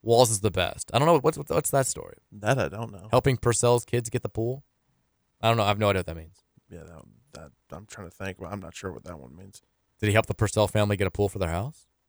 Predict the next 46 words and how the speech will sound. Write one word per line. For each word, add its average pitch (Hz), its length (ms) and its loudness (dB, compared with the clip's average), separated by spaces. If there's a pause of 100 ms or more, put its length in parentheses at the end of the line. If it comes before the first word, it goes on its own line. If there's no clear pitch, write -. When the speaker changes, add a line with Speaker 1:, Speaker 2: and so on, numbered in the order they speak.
(280)
Speaker 1:
Did 101 80 -4
he 95 60 0
help? 95 160 0 (120)
Is 110 120 -8
he 90 40 -10
talking 101 200 0
about 71 80 -14 (180)
the - 80 -10
players 123 520 0
in 110 200 -4 (120)
Mississippi 110 280 -8
State? 139 360 -6
I - 40 -12
don't 104 100 -6
Speaker 2:
I'm, 101 180 -8
I - 60 -16
don't 95 100 -16
know. 85 160 -14
I'm, 104 220 -10
I'm 123 160 -2
as 151 100 0
lost 139 280 6
as 135 100 2
you 135 140 8
are 117 120 4
on 117 120 -4
that 120 160 2
one. 120 180 -2 (160)
Speaker 1:
As 139 160 10
far 202 180 8
as 180 80 8
this 151 120 2
being 156 200 8
Walz's 123 360 10
coaching, 123 320 6
best 117 200 6
coaching 120 260 6
job, 90 200 6
I - 20 2
mean, 117 120 6
you 165 80 2
can 185 80 4
make 180 100 8
the - 80 0
case. 95 500 0
I, 95 120 -12